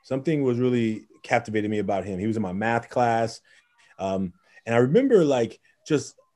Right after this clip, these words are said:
uh, how the ease at which he kind of, like, just got stuff done. Um, and I remember sometimes trying to push him to help other people.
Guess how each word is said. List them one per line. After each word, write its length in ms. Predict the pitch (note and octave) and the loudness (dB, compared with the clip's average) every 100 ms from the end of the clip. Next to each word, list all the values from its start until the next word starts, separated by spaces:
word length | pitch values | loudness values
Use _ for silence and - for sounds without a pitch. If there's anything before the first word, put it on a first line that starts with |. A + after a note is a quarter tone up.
| _ _ G2+ | _ _ -14
uh, 320 | G2+ F#2 - - - _ | -10 -10 -12 -18 -20 _
how 760 | - B2+ C3 C3 B2+ B2+ A#2 _ _ _ _ G#2 | -6 -4 -2 2 2 0 -4 _ _ _ _ -8
the 160 | G#2+ | -6
ease 520 | G#2+ B2+ C#3 D3 C#3 | -6 -6 -2 -2 0
at 100 | B2+ | 2
which 220 | A#2+ A#2 - | 2 -2 -4
he 440 | B2 B2 B2 A#2+ | -4 -2 0 -2
kind 220 | A#2+ A#2+ | -4 -2
of, 100 | A2+ | -2
like, 280 | A2 G2 F2+ _ _ | -2 -4 -6 _ _
just 280 | - G2 G#2 | -16 -16 -8
got 300 | G#2+ B2 D3 | -2 -2 -2
stuff 300 | - B2+ G#2+ | -2 -2 0
done. 500 | A2+ A#2 C3+ E3+ G#3+ - _ _ - | 0 2 0 -2 -4 -10 _ _ -12
Um, 420 | G2+ G2+ G2+ G2 - - | -8 -6 -6 -8 -14 -4
and 60 | B2 | 0
I 40 | |
remember 280 | B2 F3 F3+ | 2 4 4
sometimes 440 | E3+ D#3+ D3 C#3 | 2 0 0 0
trying 120 | C#3 | -2
to 60 | A#2 | -4
push 320 | - D#3 D#3 | 0 0 0
him 160 | D3 C3+ | 0 -2
to 80 | A#2 | 0
help 200 | C3+ B2+ | 2 2
other 160 | B2 | 0
people. 540 | A#2+ D3 D3 G3+ A3+ | -2 -6 0 0 0